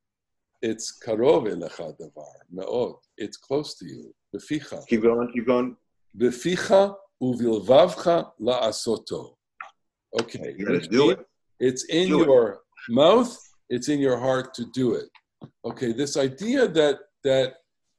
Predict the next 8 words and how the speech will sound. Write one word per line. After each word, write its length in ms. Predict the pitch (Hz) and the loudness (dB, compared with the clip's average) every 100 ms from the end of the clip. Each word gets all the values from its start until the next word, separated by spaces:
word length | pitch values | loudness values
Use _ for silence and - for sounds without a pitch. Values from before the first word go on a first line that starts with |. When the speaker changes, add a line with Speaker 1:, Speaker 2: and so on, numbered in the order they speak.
| _ _ _ _ | _ _ _ _
Speaker 1:
religion 640 | 110 117 135 156 208 190 160 | -4 2 4 4 2 2 0
in 120 | 123 | 0
general 500 | 131 151 160 139 117 | 2 2 2 2 0
is 500 | 117 107 101 - - - | -4 -6 -6 -10 -12 -4
complicated, 800 | 139 156 180 - 180 180 180 139 | 0 2 0 -2 0 2 0 2
Judaism 500 | 165 175 151 120 107 | 2 4 2 0 -8
is 120 | - | -10
complicated, 880 | - 156 160 165 165 160 156 151 | -4 -2 -2 -4 -2 -2 0 -4